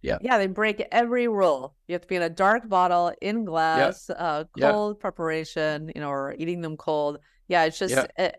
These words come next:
Speaker 2: every, every which way you look at it, the, the oils are going rancid in every possible way.
Speaker 1: Yeah, and they're, y-, and they're, yeah, and they're, they're a hundred billion dollar industry, and everybody around the world. I've,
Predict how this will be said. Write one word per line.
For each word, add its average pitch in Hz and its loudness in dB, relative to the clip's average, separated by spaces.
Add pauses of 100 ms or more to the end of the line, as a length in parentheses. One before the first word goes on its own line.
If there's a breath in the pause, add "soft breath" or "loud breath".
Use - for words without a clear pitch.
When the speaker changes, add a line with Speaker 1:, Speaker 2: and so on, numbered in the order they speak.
Speaker 2:
every, 214 0
every 226 -4
which 220 -4
way 190 -2
you 170 -2
look 156 -4
at 147 -2
it, 139 -6
the, 143 -4
the 143 -8
oils 156 -2
are 147 -6
going 135 -6
rancid 135 -4
in 139 -6
every 135 -4
possible 131 -4
way. 131 -10 (520)
Speaker 1:
Yeah, 143 0
and 139 -6
they're, 139 0
y-, 147 -6
and 135 -6
they're, 131 -2
yeah, 139 -2
and 131 -10
they're, 123 -6 (460)
they're 127 0
a 120 2
hundred 135 -4
billion 131 -4
dollar 123 -2
industry, 120 -10 (800)
and 113 -10
everybody 135 0
around 120 -2
the 113 -4
world. 110 -2
I've, 104 -6